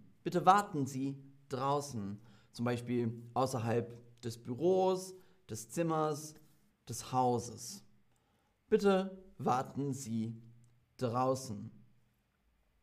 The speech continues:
Noch mehr Beispiele. Äh, der Unterricht findet heute draußen statt. Drinnen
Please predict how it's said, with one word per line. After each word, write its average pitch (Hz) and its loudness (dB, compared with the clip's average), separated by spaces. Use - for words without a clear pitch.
Noch 131 0
mehr 143 2
Beispiele. 113 -6
Äh, 117 0
der - 2
Unterricht 185 4
findet 156 -2
heute 120 0
draußen 170 6
statt. - -2
Drinnen 202 6